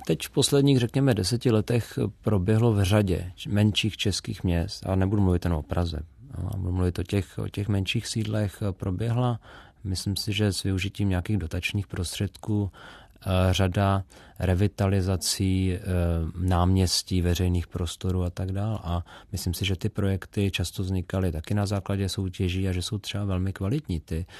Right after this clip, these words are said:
veřejné prostory získaly nové, eh, nové povrchy, nové, nový mobiliář a, eh, to jsou velice hezké,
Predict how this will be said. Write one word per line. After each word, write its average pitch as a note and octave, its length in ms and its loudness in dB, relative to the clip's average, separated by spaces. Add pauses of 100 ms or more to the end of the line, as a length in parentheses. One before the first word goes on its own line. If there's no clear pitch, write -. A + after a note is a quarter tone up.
(140)
veřejné F2+ 380 2
prostory F#2 640 -4 (340)
získaly F#2 580 2
nové, F2 420 2 (360)
eh, F#2+ 40 -8 (540)
nové F2 240 2
povrchy, F#2+ 720 4
nové, D#2 560 0
nový E2+ 300 -2
mobiliář F2 1040 2
a, E2+ 340 -4 (420)
eh, E2+ 220 2 (100)
to F2 120 0
jsou - 180 0
velice F#2 340 0
hezké, G2 500 -2